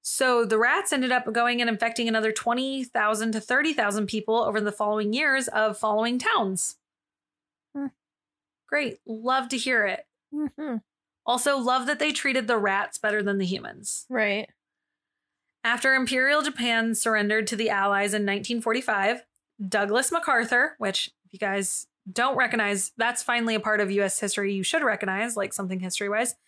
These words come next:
Speaker 1: He is the American Chief of Staff of the United States Army back then. So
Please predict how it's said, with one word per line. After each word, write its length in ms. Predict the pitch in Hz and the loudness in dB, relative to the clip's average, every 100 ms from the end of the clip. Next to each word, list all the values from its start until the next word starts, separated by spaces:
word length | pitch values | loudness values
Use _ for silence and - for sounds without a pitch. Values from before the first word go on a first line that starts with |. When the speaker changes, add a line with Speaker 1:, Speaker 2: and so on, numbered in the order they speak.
| _ _ _ _ | _ _ _ _
Speaker 1:
He 180 | - 285 | -2 -2
is 140 | 254 | 0
the 80 | 269 | 0
American 360 | 233 220 214 226 | 2 0 0 -2
Chief 220 | 226 214 | -2 -2
of 100 | 214 | -2
Staff 280 | - 202 202 | 0 -2 -2
of 80 | |
the 60 | 208 | -2
United 300 | 196 185 185 | 0 -2 -2
States 220 | 190 185 | -4 -4
Army 380 | 202 208 254 - _ _ | -4 -4 -4 -8 _ _
back 180 | 233 233 | -8 -6
then. 120 | 302 427 _ _ _ _ _ _ | -6 -8 _ _ _ _ _ _
So 260 | - 220 | 0 0